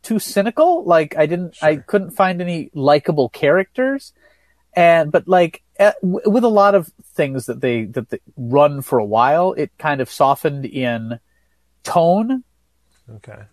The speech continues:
Speaker 1: And, um, I, I would say I enjoy it. I, like, it's not something I would buy merchandise for. Do, do you know what I mean? It's not, it's not
Speaker 2: But would
Speaker 1: something
Speaker 2: you
Speaker 1: I'm gonna go
Speaker 2: cosplay as Bob?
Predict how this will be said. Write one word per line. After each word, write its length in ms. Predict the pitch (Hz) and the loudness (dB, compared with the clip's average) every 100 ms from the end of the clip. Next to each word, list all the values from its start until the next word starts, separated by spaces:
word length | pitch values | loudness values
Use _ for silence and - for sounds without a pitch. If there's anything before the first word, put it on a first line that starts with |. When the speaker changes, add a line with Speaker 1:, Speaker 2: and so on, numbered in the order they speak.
| _ - | _ -4
Speaker 1:
And, 520 | 151 147 139 139 135 | 0 2 2 -2 2
um, 1040 | 135 123 120 120 120 117 120 117 117 113 - | 4 6 6 4 2 -2 -6 -10 -10 -12 -2
I, 220 | 330 466 - _ _ _ _ _ _ _ _ _ _ | 0 0 -2 _ _ _ _ _ _ _ _ _ _
I 100 | 226 | 0
would 200 | 277 277 | 2 0
say 260 | - 240 220 | 0 2 2
I 40 | |
enjoy 280 | 190 135 147 | 0 0 2
it. 160 | 269 403 _ _ _ | 2 -2 _ _ _
I, 240 | 156 160 - | 0 0 -4
like, 300 | 175 165 - - | -2 -2 -2 -6
it's 160 | - | -4
not 240 | 202 269 285 | 0 0 0
something 240 | 311 277 | -2 0
I 100 | 240 | 2
would 140 | 202 156 | 4 4
buy 160 | 180 | 0
merchandise 760 | 143 151 170 156 120 101 90 - | 0 -2 -2 -4 -4 -4 -4 -12
for. 280 | - 85 - | -14 -14 -10
Do, 100 | 185 | -6
do 160 | 180 185 | -6 -4
you 120 | 220 | -2
know 80 | 226 | 0
what 100 | 220 | 0
I 60 | |
mean? 240 | 202 226 214 | 0 -2 -4
It's 160 | 160 | -4
not, 240 | 190 180 170 | -2 -2 -2
it's 140 | - | -6
not 200 | 196 - | -4 -2
Speaker 2:
But 100 | - | -2
would 120 | 156 | -2
Speaker 1:
something 140 | 156 143 | -2 -2
Speaker 2:
you 40 | |
Speaker 1:
I'm 60 | 143 | -2
gonna 160 | 214 | 0
go 180 | 131 123 | 2 2
Speaker 2:
cosplay 400 | 143 120 110 104 | 0 -4 -6 -10
as 180 | 117 107 | -14 -12
Bob? 520 | 113 104 101 101 104 | -8 -8 -8 -10 -18